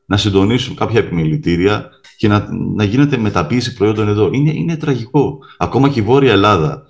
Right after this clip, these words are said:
όπου ο Ιβάν Σαββίδης είναι ο σωτήρας, είναι ο σωτήρας γιατί,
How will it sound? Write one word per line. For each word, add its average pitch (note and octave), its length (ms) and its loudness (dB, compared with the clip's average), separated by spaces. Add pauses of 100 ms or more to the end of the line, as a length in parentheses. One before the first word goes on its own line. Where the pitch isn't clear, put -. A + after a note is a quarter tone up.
(100)
όπου E2 240 -6
ο F2+ 40 4
Ιβάν G#2 200 0
Σαββίδης G#2+ 520 -2
είναι A#2 180 -4
ο A#2+ 60 -4
σωτήρας, F#2 760 -4 (680)
είναι C#3+ 180 2
ο D3 40 2
σωτήρας C3 420 2
γιατί, G#2+ 520 -2